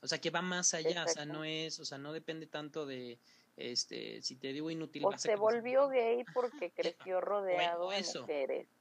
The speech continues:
Speaker 1: o eso.
Speaker 2: O
Speaker 1: Digo,
Speaker 2: tiene
Speaker 1: aquí no
Speaker 2: hermanas
Speaker 1: iban,
Speaker 2: y
Speaker 1: exacto, aquí no iba de-, no iba dirigido a la, a la orientación, pero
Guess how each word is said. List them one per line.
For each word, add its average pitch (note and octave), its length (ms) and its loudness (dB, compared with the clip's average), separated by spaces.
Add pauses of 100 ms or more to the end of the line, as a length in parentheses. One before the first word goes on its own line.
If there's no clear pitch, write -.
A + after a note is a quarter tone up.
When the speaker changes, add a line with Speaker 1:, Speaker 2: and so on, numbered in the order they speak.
(140)
Speaker 1:
o C#3 100 0
eso. F3 380 0
Speaker 2:
O F#3+ 180 2
Speaker 1:
Digo, E3 200 4
Speaker 2:
tiene A3 880 -2 (680)
Speaker 1:
aquí D#3 300 2 (480)
no F#3 160 4
Speaker 2:
hermanas F#3 80 6
Speaker 1:
iban, F#3+ 440 2
Speaker 2:
y D3+ 120 -2
Speaker 1:
exacto, D#3 440 -6 (280)
aquí D3+ 240 0
no G3 100 6
iba G3+ 200 6
de-, E3 180 -4
no D#3+ 120 -2
iba F3 140 0
dirigido D#3+ 380 -2
a - 20 0
la, D3 140 -2
a D3 100 -8
la C3 140 -4
orientación, C3+ 580 -4
pero B2+ 180 -2